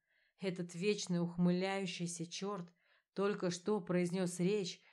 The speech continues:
достойную лидера какого-нибудь магического сопротивления.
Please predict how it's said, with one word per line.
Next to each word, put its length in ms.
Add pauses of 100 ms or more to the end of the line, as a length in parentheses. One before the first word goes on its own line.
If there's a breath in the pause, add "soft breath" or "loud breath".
(160 soft breath)
достойную 800
лидера 480
какого-нибудь 760
магического 760
сопротивления. 1000